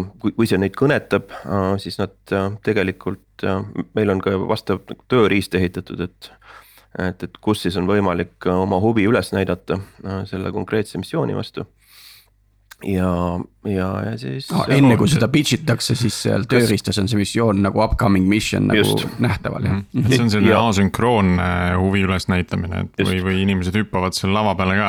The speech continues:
Speaker 3: et kuule, ma tulen kohe sinuga kaasa, et lähme. See on hea asi, ma tahan teha seda.
Speaker 1: No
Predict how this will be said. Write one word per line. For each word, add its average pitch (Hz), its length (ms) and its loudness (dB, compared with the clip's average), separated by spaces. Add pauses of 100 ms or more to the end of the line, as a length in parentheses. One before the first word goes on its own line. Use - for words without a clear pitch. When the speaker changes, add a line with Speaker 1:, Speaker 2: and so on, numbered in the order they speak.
Speaker 3:
et - 80 -10
kuule, 104 320 2
ma 101 140 4
tulen 92 260 2
kohe 95 160 2
sinuga 90 320 0
kaasa, 87 300 -2
et - 100 -12
lähme. 87 300 -2 (880)
See - 160 -6
on 92 80 0
hea 92 220 2
asi, 85 180 2
ma 85 80 0
tahan 85 160 0
teha 85 240 0
seda. - 160 -12 (320)
Speaker 1:
No - 80 2